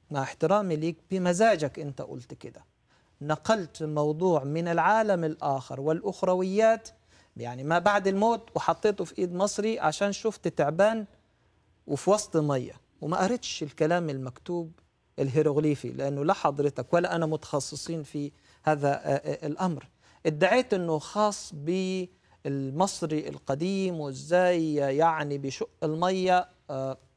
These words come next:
طلع كلام حضرتك، أنا آسف، ولازم أحط الكلمات الصحيحة، تزوير مقصود في رسومات المصريين، تزوير اللي بيأكدوا أنه اقتطاع حتة من الصورة،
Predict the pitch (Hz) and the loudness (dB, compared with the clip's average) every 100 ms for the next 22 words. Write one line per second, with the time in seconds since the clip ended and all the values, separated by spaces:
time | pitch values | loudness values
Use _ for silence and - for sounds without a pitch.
0 | - 185 156 135 143 160 151 - 131 151 | 0 2 2 0 0 0 -2 -8 -8 -10
1 | 156 147 - _ _ _ _ _ _ _ | -8 -12 -12 _ _ _ _ _ _ _
2 | 156 151 139 147 143 - 127 - - 147 | -2 0 0 0 0 -2 -12 -14 -10 -2
3 | 156 147 143 - 156 - 135 - 131 135 | 0 0 -4 -4 -6 -6 -12 -8 -8 -6
4 | 147 143 120 - 135 - 147 - 156 - | -6 -6 -8 -10 -12 -10 -8 -4 -6 -8
5 | _ _ 143 131 135 147 156 - 147 147 | _ _ -2 -2 -2 -2 -2 -2 -6 -6
6 | - - 196 156 123 117 135 - - 151 | -8 -10 -8 -6 -8 -10 -14 -14 -10 -6
7 | 143 131 147 143 156 - 131 131 - 143 | -6 -6 -8 -4 -4 -4 -10 -12 -10 -8
8 | 175 208 - _ _ _ _ 139 135 165 | -8 -8 -12 _ _ _ _ 0 2 2
9 | 156 147 135 135 135 135 139 143 202 - | 2 0 -2 -2 -2 -6 -8 -4 -2 -4
10 | - 143 143 151 151 135 - 156 - 180 | -4 -4 -4 -8 -10 -14 -4 -2 2 2
11 | 160 - 202 - 131 120 117 120 - 185 | 2 0 -2 0 -4 -4 -6 -12 -12 -8
12 | 175 160 160 | 0 2 2